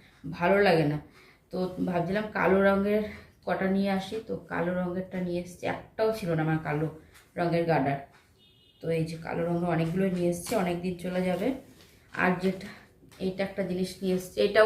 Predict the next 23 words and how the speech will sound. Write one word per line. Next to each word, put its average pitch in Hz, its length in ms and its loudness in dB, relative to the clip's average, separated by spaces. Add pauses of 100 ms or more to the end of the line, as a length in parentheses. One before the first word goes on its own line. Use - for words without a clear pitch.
উনি 226 120 4 (120)
পছন্দ 196 280 2 (100)
করে 208 180 2
নিয়ে 175 180 4
এসেছে, - 320 -4
আহ, - 880 2 (120)
ইসে 190 240 4 (340)
টিভির 254 300 6
পেছনে 220 300 -2 (120)
লাগাবে। 156 340 0 (680)
তো 180 80 2 (960)
আমি 190 160 4 (160)
লাগিয়ে 185 340 4
রাখি 190 220 -2 (120)
এখন, 202 220 -8
আর 180 120 -6
তোমাদের 180 260 2 (120)
দেখাই 190 260 -2 (100)
কেমন 175 300 0
হয়েছে। 165 260 2 (100)
আর - 80 -2 (1200)
সেদিন 208 360 -2
Flipkart 208 440 -2